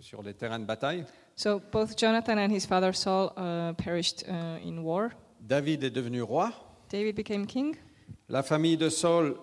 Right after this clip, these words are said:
Speaker 1: était comme des ennemis
Speaker 2: So
Speaker 1: de
Speaker 2: Sa-,
Speaker 1: David.
Speaker 2: so Saul's family remained like enemies of David.
Speaker 1: Euh, mais néanmoins, le cœur de David pour son ami Jonathan, l'amour qu'il avait pour lui,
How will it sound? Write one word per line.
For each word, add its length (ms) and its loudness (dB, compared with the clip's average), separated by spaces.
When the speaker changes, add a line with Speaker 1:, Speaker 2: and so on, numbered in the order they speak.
Speaker 1:
était 400 0
comme 260 -2
des 220 -2
ennemis 480 0
Speaker 2:
So 180 0
Speaker 1:
de 40 6
Speaker 2:
Sa-, 120 4
Speaker 1:
David. 400 2
Speaker 2:
so 200 -8
Saul's 340 4
family 480 2
remained 560 -2
like 300 -6
enemies 520 0
of 140 -4
David. 280 -6
Speaker 1:
Euh, 560 -4
mais 160 -8
néanmoins, 640 -2
le 140 -4
cœur 260 0
de 100 -2
David 440 -2
pour 180 -10
son 200 -8
ami 200 -6
Jonathan, 500 -6
l'amour 440 -4
qu'il 160 -6
avait 180 -2
pour 220 -6
lui, 400 -10